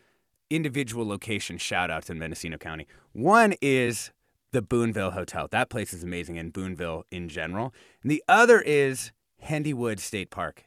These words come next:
If you haven't been up there and seen those redwoods and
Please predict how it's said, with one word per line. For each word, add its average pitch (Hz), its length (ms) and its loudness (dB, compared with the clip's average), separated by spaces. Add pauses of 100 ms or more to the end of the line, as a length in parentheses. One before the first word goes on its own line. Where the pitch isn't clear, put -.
If - 140 -14
you 107 80 -6
haven't 127 400 -4
been 104 400 -2
up 101 140 -6
there 92 200 -2
and 90 200 -8
seen 151 380 -2
those 113 280 0
redwoods 90 680 -4
and 80 340 -10